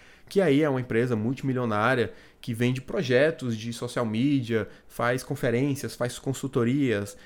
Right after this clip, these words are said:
Então, ele tem esse produto, que é um produto bem mais caro, aí esse valor nem é divulgado, porque, obviamente, é um B two B, né? São empresas que contratam a empresa dele pra fazer ali uma,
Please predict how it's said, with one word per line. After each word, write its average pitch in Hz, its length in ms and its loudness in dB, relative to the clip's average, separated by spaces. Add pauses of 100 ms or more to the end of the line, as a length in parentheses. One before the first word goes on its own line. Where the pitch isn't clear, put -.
(200)
Então, 139 800 2
ele 139 180 4
tem 143 300 0
esse 147 160 -2
produto, 131 560 0
que - 80 -8
é 160 40 -4
um - 40 -8
produto 123 320 -4
bem 123 180 4
mais 139 220 -2
caro, 113 320 -2
aí 110 480 0
esse - 180 -8
valor 110 220 2
nem 110 120 -2
é 113 40 0
divulgado, 110 460 -2
porque, 120 280 -6
obviamente, 113 560 -4 (320)
é 113 140 -2
um 120 180 -2
B 120 140 2
two 160 160 -4
B, 110 240 -2 (260)
né? 113 200 -8
São 123 160 0
empresas 147 440 2
que 160 120 -10
contratam 151 880 -4
a 139 80 0
empresa 135 360 0
dele 127 320 0
pra - 140 -8
fazer 117 320 0
ali 113 180 0
uma, 120 360 -4